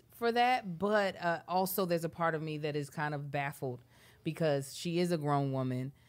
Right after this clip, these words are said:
and you feel as though she's, I, you would hope she had lived some life that she would know, like, you do deserve better than this. And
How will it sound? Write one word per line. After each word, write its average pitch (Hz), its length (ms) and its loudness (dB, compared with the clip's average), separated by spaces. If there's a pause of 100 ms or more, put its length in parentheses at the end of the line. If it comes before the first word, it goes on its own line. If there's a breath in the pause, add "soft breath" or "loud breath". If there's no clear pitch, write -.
(340 soft breath)
and 156 520 2
you 151 160 -2
feel 160 300 2
as 143 180 2
though 143 460 0 (460)
she's, 170 340 0 (640)
I, 170 180 4
you 175 200 2
would 156 100 4
hope 202 240 4
she 202 180 -2
had 170 80 2
lived 170 220 4
some 190 400 4
life 190 480 2 (120)
that 160 160 6
she - 240 0
would 165 160 -4
know, 160 260 2
like, 147 440 -4 (280)
you 185 220 0
do 202 180 0
deserve 143 680 0 (540 soft breath)
better 156 260 8
than 151 220 -2
this. 156 480 -2 (400 soft breath)
And 147 580 0